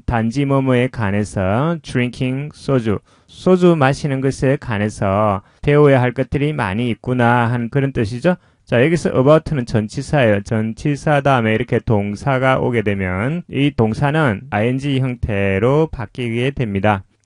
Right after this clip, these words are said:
그럼 다시 한번 이 표현을 들어보겠습니다.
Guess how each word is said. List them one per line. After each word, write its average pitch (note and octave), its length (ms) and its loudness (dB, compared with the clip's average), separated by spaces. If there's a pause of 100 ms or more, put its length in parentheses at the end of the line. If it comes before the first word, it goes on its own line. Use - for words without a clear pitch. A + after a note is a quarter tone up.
그럼 C3 500 0 (440)
다시 C3+ 240 0
한번 B2 420 2 (160)
이 A#2 80 -6
표현을 A2+ 340 0
들어보겠습니다. G2+ 760 -2